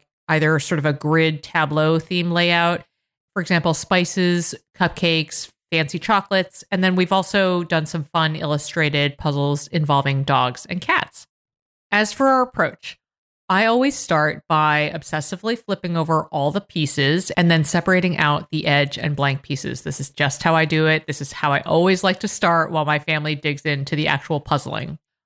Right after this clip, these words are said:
We do not always start with the edges, which I gathered from my D Ms is rather unconventional. And instead, people pick whatever fun area they want to work on and start looking for those pieces.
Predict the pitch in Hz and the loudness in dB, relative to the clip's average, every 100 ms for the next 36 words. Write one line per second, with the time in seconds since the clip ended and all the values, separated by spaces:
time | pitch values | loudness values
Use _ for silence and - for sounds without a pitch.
0 | _ 190 214 202 - 214 240 254 254 - | _ 0 2 2 2 4 4 4 2 2
1 | 196 185 180 - - 165 165 151 151 135 | 2 2 0 -2 -2 -2 -2 -8 -6 -8
2 | 139 175 311 - - _ _ 170 175 170 | -2 -2 -2 -6 -14 _ _ -2 0 0
3 | - - - _ _ _ _ _ 170 156 | -2 -8 -10 _ _ _ _ _ -2 2
4 | 151 151 175 - 185 190 175 180 160 156 | 2 2 0 -2 0 0 2 2 2 0
5 | 170 - 156 151 143 135 156 175 - 165 | -4 -6 -6 0 0 2 2 2 0 0
6 | 156 208 202 147 147 160 131 - 453 _ | 0 0 2 0 0 -2 2 2 0 _
7 | _ _ _ _ 208 214 226 - 285 294 | _ _ _ _ 0 2 0 2 2 2
8 | 285 294 294 269 240 233 202 190 190 196 | 0 -4 -4 -2 -2 0 0 0 0 -2
9 | 190 180 170 165 160 156 156 151 143 170 | -2 0 2 2 2 2 2 0 -2 -2
10 | 202 208 214 202 190 - 147 - 151 - | -2 0 2 4 2 0 -2 0 0 0
11 | 139 147 139 131 135 135 - 131 - 117 | -2 -4 -2 0 0 0 -2 -2 -2 -4
12 | - | -4